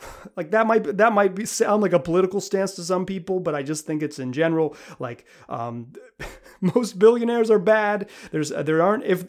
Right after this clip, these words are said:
if there is a good one, I'd love for you to tell me about them. Um, certainly not any of those dudes flying into space. So, you know, uh, you know, money corrupts maybe is the lesson here, but I, I, I, here's what I think. I,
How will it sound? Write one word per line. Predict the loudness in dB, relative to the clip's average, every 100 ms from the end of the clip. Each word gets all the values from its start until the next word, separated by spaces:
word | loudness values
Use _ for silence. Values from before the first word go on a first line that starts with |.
| 0
if | 0 4
there | 4 4
is | 0
a |
good | 4 4 4
one, | 0
I'd | 2
love | 2 0
for | -4
you |
to | -8
tell | -4 -4
me | -4
about | -4 -4 -4
them. | -8 -10 -12 -20 -10
Um, | -8
certainly | -6 -4 -2
not | -2 -2
any | -2 -2
of |
those | -2 -4
dudes | -4 -8
flying | -6 -6 -4
into | -6 -8
space. | -8 -4 -4 -4 -12 -18 -20 _
So, | 0 2 2 0 _ _ _ _ _ _ _ -20 -6
you | -2 0
know, | 0 -4 _
uh, | -4 -4 -4
you | -2
know, | -2 -6 -8
money | -6 0 4 4 2
corrupts | -2 2 2 2 -6
maybe | -2 0 -2 -2
is | -4 -4
the | -2
lesson | -2 -2 -4 -6
here, | -2 -2 -2
but | -2 -4
I, | -4 -6 -14
I, | -14 -16 _
I, | -2
here's | -2 -2 -2 0
what | 0
I | 0
think. | 0 -6 -6 -8
I, | -10